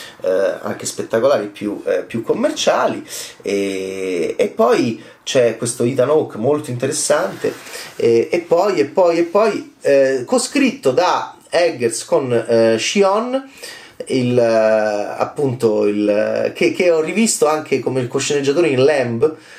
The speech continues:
ehm, di Johansson, che è un film interessantissimo, molto vicino a Border di Abbasi. È tutto un movimento che vede, eccoli qua, che vede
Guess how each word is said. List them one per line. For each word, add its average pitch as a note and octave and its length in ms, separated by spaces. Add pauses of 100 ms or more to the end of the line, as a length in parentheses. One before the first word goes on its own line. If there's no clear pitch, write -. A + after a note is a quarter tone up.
(220)
ehm, A2+ 800
di B2 120
Johansson, C3+ 560
che - 80
è - 20
un A2+ 60
film A#2+ 260
interessantissimo, A2+ 800
molto G#2+ 220
vicino G#2+ 220
a A2 40
Border A2+ 420
di A2 100
Abbasi. A#2 440
È B2 180
tutto C4+ 280
un F3 80
movimento G#3 720 (360)
che D3 140
vede, E3 480
eccoli C3+ 340
qua, A2 220
che C3+ 140
vede C#3+ 440